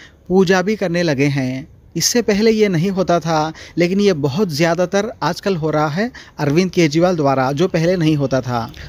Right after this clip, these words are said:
तो इसलिए मेनस्ट्रीम मीडिया भी लगातार केजरीवाल के पीछे पड़ी है कि केजरीवाल अब मंदिर-मंदिर घूम रहे हैं।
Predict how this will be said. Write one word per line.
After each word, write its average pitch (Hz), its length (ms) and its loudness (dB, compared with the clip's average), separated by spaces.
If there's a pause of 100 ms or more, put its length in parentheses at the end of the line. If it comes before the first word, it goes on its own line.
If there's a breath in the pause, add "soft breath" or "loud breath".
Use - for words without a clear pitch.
(140 loud breath)
तो 226 100 6
इसलिए 233 380 2
मेनस्ट्रीम 202 520 0
मीडिया 214 320 2
भी 208 120 0
लगातार 180 580 0
केजरीवाल 175 500 0
के 185 140 0
पीछे 175 320 0
पड़ी 165 240 2
है 147 360 0 (440 loud breath)
कि 226 140 2
केजरीवाल 196 720 0 (220)
अब 180 120 -2
मंदिर-मंदिर 170 640 0
घूम 139 220 0
रहे 135 160 2
हैं। 120 360 -8